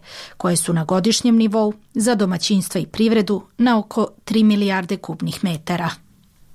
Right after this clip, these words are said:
Prema podacima Republičkog zavoda za statistiku, udeo ruskog gasa u ukupnom uvozu u prva četiri meseca dve hiljade dvadeset pete iznosio je osamdeset odsto.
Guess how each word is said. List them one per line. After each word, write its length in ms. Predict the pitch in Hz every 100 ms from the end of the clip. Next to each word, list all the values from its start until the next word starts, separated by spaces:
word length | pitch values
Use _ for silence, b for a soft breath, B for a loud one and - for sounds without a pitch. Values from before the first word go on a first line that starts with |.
| -
Prema 300 | 220 220 214
podacima 520 | 220 214 208 - 226
Republičkog 580 | 202 214 208 220 208 190
zavoda 500 | 190 202 208 190 185
za 180 | 180 170
statistiku, 800 | - 160 - 220 - 254 - 233
udeo 300 | 220 240 214
ruskog 440 | 240 226 - 202
gasa 400 | 220 202 - 190
u 80 | 202
ukupnom 480 | 202 190 196 165 175
uvozu 380 | 196 233 214
u 80 | 247
prva 260 | - 196 180
četiri 440 | - 190 277 208
meseca 500 | 190 202 - 202 196
dve 180 | 175 202
hiljade 400 | - 214 208 185
dvadeset 640 | 170 190 190 185 - -
pete 400 | - 220 214 220 190 B B B
iznosio 580 | - 262 233 208 - 220
je 200 | 196 190 -
osamdeset 800 | 208 - 220 196 160 - 180 170
odsto. 440 | 185 - - 175